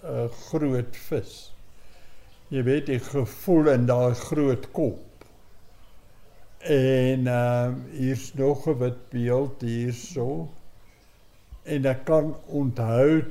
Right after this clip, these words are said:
toe ek hom uit die oond uit gehaal het, maar hy is spierwit.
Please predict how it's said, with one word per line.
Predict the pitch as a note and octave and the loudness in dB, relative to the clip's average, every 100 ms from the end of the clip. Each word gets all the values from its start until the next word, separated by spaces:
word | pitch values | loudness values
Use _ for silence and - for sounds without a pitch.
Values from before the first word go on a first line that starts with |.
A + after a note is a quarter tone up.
| - | -6
toe | - C#3+ C3 C3+ | -2 0 0 -2
ek | C#3+ C3+ A#2+ | -2 -2 -2
hom | B2 C3 | -2 -2
uit | C#3+ B2+ | 0 -2
die | B2 A#2+ | -2 -4
oond | C#3+ D3 - | -4 -4 0
uit | C3+ B2+ - | 0 0 -4
gehaal | C3 A#2 A2+ | -2 0 0
het, | B2+ B2+ | -2 -4
maar | B2+ A2 | -4 -2
hy | A#2 | -4
is | A#2+ - | -6 -12
spierwit. | - C3+ B2+ B2 G#2 G#2+ | -10 -6 -4 -4 -4 -6